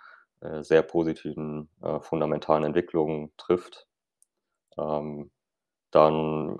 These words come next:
ähm, kann man ja zumindest vermuten oder davon ausgehen, dass der Preis dann auch,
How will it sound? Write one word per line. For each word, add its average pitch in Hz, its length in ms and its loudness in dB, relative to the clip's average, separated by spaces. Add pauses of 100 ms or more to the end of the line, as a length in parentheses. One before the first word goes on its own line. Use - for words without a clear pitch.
ähm, 76 540 -8
kann - 180 -4
man 78 160 6
ja 78 140 2
zumindest 78 720 -4
vermuten 85 800 0
oder 78 200 6
davon 76 240 2
ausgehen, 80 640 2 (720)
dass - 260 4
der 78 100 4
Preis 78 460 4
dann 76 160 -2
auch, - 300 0